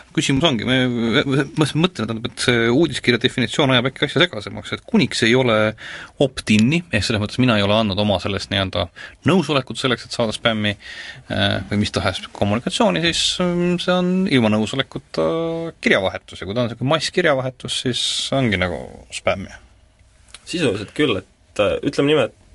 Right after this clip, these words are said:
Speaker 2: ma väga ei poolda sellise ühtse kaikaga löömist,
Speaker 1: Mhm,
Speaker 2: et tegelikult
Speaker 1: mhm.
Speaker 2: igat, igat seda kirja tuleb ikkagi vaadata nii, nagu Andmekaitse Inspektsioonis tehakse, et alustatakse menetlus, valeta-, vaadeldakse kõik aspektid
Speaker 1: Mhm.
Speaker 2: üle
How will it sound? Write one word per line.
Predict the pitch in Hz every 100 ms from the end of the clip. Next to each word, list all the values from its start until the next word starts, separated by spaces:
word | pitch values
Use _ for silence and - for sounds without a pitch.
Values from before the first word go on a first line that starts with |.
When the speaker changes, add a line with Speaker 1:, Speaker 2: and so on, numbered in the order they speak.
| - - _ -
Speaker 2:
ma | 113
väga | 127 143
ei | 113
poolda | - 147 107
sellise | 101 110 107
ühtse | 143 - 107
kaikaga | 117 110 - 98
löömist, | 104 117 98 101 - -
Speaker 1:
Mhm, | - 101 110
Speaker 2:
et | 110 -
tegelikult | 117 104 110 -
Speaker 1:
mhm. | 127
Speaker 2:
igat, | 117 104 -
igat | 117 110
seda | - 101
kirja | 120 110
tuleb | - 95
ikkagi | 117 107 107
vaadata | 117 117 - - 101 98 _ _ - - _ -
nii, | 117
nagu | 104 104 110
Andmekaitse | 120 107 104 104
Inspektsioonis | - - 120 107
tehakse, | - 104 98 98
et | -
alustatakse | 107 107 - - 104
menetlus, | 117 123 -
valeta-, | 107 113 - -
vaadeldakse | 117 113 101 - 107
kõik | -
aspektid | - - 120 113
Speaker 1:
Mhm. | 123
Speaker 2:
üle | 139 107